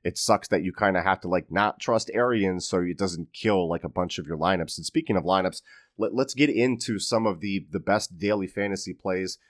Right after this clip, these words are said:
as we see them, uh, across the league at different positions and whatnot. And I think the one that I really like,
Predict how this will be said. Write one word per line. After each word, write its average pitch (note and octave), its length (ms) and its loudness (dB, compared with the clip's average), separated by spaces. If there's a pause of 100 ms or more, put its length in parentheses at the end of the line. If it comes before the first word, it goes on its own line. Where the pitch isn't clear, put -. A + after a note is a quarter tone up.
(220)
as F2 300 2
we G2 240 0
see G#2+ 280 2
them, F#2+ 440 4
uh, D#2 220 0
across G2+ 460 0
the F#2 100 -8
league F2+ 300 -2
at E2 80 -10
different F#2+ 280 -6
positions F2 500 -8
and E2+ 120 -8
whatnot. F2+ 440 0 (360)
And G2+ 100 4
I G#2 60 8
think F3+ 240 2
the A2+ 100 10
one A2 300 8
that F#2 200 4
I G2+ 120 8
really G#2 480 4
like, F2+ 380 2